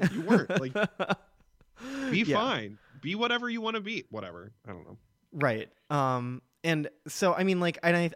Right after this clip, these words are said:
Speaker 2: also think that it's really early on and the queens have a lot of opinions and they're trying to, like, stake their own claims and figure out who, like, how they fit into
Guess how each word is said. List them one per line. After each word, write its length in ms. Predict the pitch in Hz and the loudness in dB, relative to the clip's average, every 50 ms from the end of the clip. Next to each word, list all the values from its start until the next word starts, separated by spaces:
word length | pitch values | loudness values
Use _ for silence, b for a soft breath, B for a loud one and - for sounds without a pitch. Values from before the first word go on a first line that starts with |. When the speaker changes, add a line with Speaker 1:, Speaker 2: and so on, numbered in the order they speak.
| - | 2
Speaker 2:
also 260 | 160 151 151 - - | 4 4 4 2 -2
think 180 | 175 - 180 165 | -4 -4 0 0
that 100 | 165 147 | 0 0
it's 140 | 139 131 - | 0 -2 0
really 220 | 151 147 156 160 | 0 0 0 0
early 260 | - 147 147 151 151 | 2 2 2 2 2
on 220 | 131 123 120 127 135 | 2 2 2 2 0
and 100 | 139 139 | 0 -2
the 40 | 139 | -4
queens 280 | - - 147 139 131 | -2 -2 -2 -2 -2
have 140 | 135 135 123 | -2 -2 -2
a 40 | 131 | -2
lot 200 | 123 117 120 123 | -2 0 0 0
of 60 | 123 | -2
opinions 600 | 135 127 - 147 139 131 123 123 135 151 156 147 | -4 -4 -4 -4 -2 0 0 0 0 -2 0 -2
and 100 | 151 139 | 0 0
they're 60 | 135 127 | 0 -2
trying 240 | - - 139 131 131 | -2 -2 -2 -2 0
to, 80 | 139 | 0
like, 180 | 135 123 123 - | -2 -2 -2 -4
stake 320 | - - - 123 117 - - | -10 -6 -4 -4 -4 -2 -2
their 160 | 147 139 - | -2 -2 0
own 240 | 131 127 127 135 143 143 | 0 -2 0 -2 -2 -4
claims 640 | - - 131 123 120 113 120 123 131 143 143 143 | -6 -8 -6 -6 -4 -4 -4 -4 -4 -6 -6 -8
and 360 | - - 139 131 127 127 127 - | -8 -6 -4 -2 -2 -2 -4 -4
figure 300 | _ 147 120 127 127 123 | _ -6 -4 -2 0 0
out 220 | 123 - - 131 | 0 0 -4 -6
who, 220 | - 147 139 135 - | -4 -2 -2 -2 0
like, 180 | 139 131 131 | -2 -2 -2
how 200 | - - 127 123 | -2 -2 -2 0
they 180 | 127 131 127 135 | 0 0 -2 -4
fit 400 | 131 - - 123 117 120 123 - _ | -4 -6 -4 -2 -2 -2 -2 -4 _
into 760 | 135 131 127 123 - - - 131 123 120 117 117 117 117 113 | -4 -4 -4 -4 -8 -10 -6 -4 -4 -2 -2 -2 -2 -2 -4